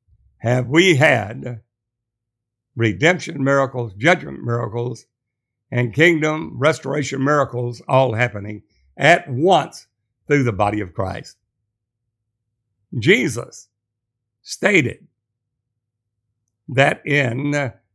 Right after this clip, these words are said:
John fourteen, that he is the Father of glory. And he also states that these works that I do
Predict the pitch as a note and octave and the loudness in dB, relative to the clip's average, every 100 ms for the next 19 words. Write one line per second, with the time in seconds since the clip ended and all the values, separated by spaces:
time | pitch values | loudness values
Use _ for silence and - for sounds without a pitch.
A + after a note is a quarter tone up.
0 | - A#2 D3+ C#3+ C3+ C3 - - C3 F#2 | -4 2 2 2 -4 -6 -6 -6 -6 -6
1 | - _ - - - _ _ _ _ _ | -16 _ -20 -20 -20 _ _ _ _ _
2 | _ _ _ _ _ _ _ _ _ _ | _ _ _ _ _ _ _ _ _ _
3 | _ _ - B2+ A#2+ D#3+ F#3+ E3 F3+ D3 | _ _ 0 2 4 2 2 0 0 -6
4 | C3 C#3+ C3+ D3+ C#3 C#3 D#3 - - _ | -4 0 0 0 -8 -10 -10 -10 -14 _
5 | _ _ _ _ F#3 F3 F#3 F3+ A#3 C#3+ | _ _ _ _ 2 4 6 4 2 -2
6 | D3 B2+ - E3 B2+ - C3 F3 F3 A#2+ | -8 -10 0 0 0 -4 -10 -2 -2 0
7 | D3 C#3 C3 B2 G#2+ G#2+ E3 - - | -2 -2 0 0 0 -2 -4 -4 -12